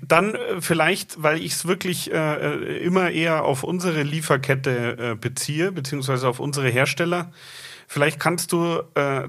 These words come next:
zum Abschluss noch einfach ein paar Themenbereiche nennen, die man auch intern berücksichtigen sollte. Also ein Thema zum Beispiel jetzt bei uns ist, wir haben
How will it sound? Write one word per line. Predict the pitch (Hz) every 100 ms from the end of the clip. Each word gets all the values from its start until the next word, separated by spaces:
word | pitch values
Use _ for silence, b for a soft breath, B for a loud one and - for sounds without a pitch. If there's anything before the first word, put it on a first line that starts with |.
| 135
zum | 151 139
Abschluss | 151 175 - 190 180 - -
noch | 160 151 160
einfach | 151 156 170
ein | 160 143
paar | 135 143 156
Themenbereiche | - 175 185 180 151 131 147 156 - 151 151 139
nennen, | 135 131 135 180 185 175
die | 165
man | 156 156 156 139 B B
auch | - 131
intern | - 185 180 156 135 135
berücksichtigen | 127 135 - 127 135 123
sollte. | 117 113 117 123
Also | 117 135
ein | 123 135
Thema | 147 165 143
zum | 143
Beispiel | 139 131 151
jetzt | 135 135
bei |
uns | 123 156 180
ist, | 170 - 135
wir | 135
haben | 127 135 143